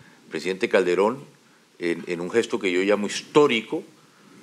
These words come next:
logró confrontar al peor enemigo de México, que es el narcotráfico,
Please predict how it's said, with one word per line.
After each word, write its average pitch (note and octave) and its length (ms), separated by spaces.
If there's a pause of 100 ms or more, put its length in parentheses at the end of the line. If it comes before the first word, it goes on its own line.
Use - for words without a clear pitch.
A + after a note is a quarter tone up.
(220)
logró F#2+ 320
confrontar G2+ 560
al A2+ 140
peor G2 340
enemigo A2 460
de G2+ 80
México, G#2 420
que F#2 100
es - 100
el A2+ 100
narcotráfico, G#2 880